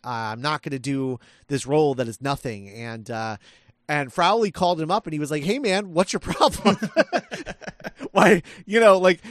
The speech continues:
"You're the only person who's turned down being in a Muppet movie. Like, what's your deal?" And he explained, like, "Yeah, there's nothing for me to play here. Like, this is, this is, you know, this wasn't invented, uh, uh, yet,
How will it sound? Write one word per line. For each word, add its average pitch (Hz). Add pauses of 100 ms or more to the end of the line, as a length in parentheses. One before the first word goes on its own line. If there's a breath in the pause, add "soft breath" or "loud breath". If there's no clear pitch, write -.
"You're 226
the 247
only 240
person 220
who's 175
turned 196
down 180
being 165
in 151
a 139
Muppet 156
movie. 104
Like, 120
what's 139
your 156
deal?" 120 (480 loud breath)
And 170
he 160
explained, 214
like, 160
"Yeah, 247
there's 165
nothing 196
for 180
me 170
to 135
play 240
here. 123 (260 soft breath)
Like, 151
this 160
is, 151
this 160
is, 151 (720 soft breath)
you 277
know, 202
this 196
wasn't 180
invented, 180
uh, -
uh, 131
yet, 135